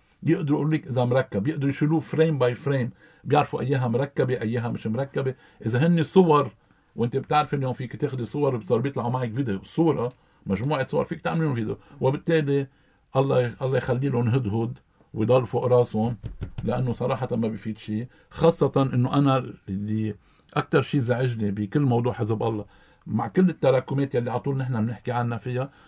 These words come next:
إنه حزب الله بعده لهلأ بيقول: "أنا ما عندي مشكلة وقف الحرب إذا وقفت بغزة". ما يا شباب، ما أنتوا على أساس كنتوا ناطرين الساعة لحتى ت-، تمحوا إسرائيل، وعندكم هدهد وتوابعها، شو قاعدين ناطرين؟ مثل ما أنت قلتي بالمقدمة،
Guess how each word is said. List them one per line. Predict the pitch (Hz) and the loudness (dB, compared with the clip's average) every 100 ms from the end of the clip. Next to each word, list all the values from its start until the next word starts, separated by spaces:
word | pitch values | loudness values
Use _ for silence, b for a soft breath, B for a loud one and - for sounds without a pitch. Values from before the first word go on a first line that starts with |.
| b b | b b
إنه | 117 110 | -4 -2
حزب | 127 127 | 0 0
الله | 135 139 | 0 0
بعده | 123 131 127 117 | 2 0 0 0
لهلأ | 117 131 117 | 0 0 -2
بيقول: | 113 123 131 131 b b b | -6 -4 -2 -2 b b b
"أنا | 131 139 | 0 2
ما | 160 | 2
عندي | 156 143 | 2 2
مشكلة | 151 - | 0 -2
وقف | 120 147 - 104 | 0 0 -4 -6
الحرب | 113 113 135 156 - _ _ _ - | -6 -2 0 0 -2 _ _ _ -6
إذا | 110 | 0
وقفت | 120 - 110 117 | 0 0 -6 -6
بغزة". | 110 107 113 95 92 - _ _ _ _ - | -4 -2 -2 -4 -10 -16 _ _ _ _ -4
ما | 110 | -2
يا | 110 110 110 104 | 0 -2 -4 -6
شباب، | 101 107 117 127 | -4 -2 0 0
ما | 127 | -2
أنتوا | 131 123 | -4 -4
على | 113 | -6
أساس | 120 143 | -4 -4
كنتوا | 131 139 135 | -4 -4 -2
ناطرين | 127 143 143 | -2 0 -2
الساعة | 131 - 143 127 | -2 -2 -2 -2
لحتى | 117 127 120 | -4 -4 -4
ت-، | - - - | -4 -8 -4
تمحوا | 147 - 131 | -4 -4 -8
إسرائيل، | 110 123 120 113 104 b b b | -4 -2 0 -2 -6 b b b
وعندكم | 196 147 143 135 | 0 0 2 2
هدهد | 120 156 127 139 | 2 2 2 0
وتوابعها، | 120 123 127 131 120 104 95 _ _ | 2 6 6 4 0 -2 -8 _ _
شو | - 190 | 0 4
قاعدين | 196 180 175 143 | 4 4 2 0
ناطرين؟ | 139 143 143 | 0 -2 -2
مثل | 143 | -2
ما | 147 143 | -4 -4
أنت | 127 | -4
قلتي | 131 127 | -6 -6
بالمقدمة، | 127 117 123 120 117 101 | -6 -4 -4 -4 -4 -4